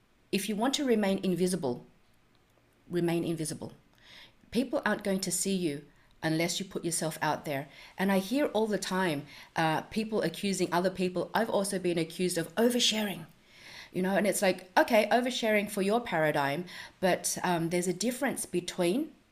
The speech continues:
um, contribution, sharing thoughts, sharing ideas,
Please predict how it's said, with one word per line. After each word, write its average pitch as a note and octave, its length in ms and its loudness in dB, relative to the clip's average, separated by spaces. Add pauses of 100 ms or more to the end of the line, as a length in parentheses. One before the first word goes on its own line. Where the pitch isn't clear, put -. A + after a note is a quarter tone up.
(720)
um, D3+ 540 -4 (800)
contribution, G3 1120 -2 (340)
sharing G3+ 520 4
thoughts, E3 420 0
sharing F3+ 400 2
ideas, D3+ 640 0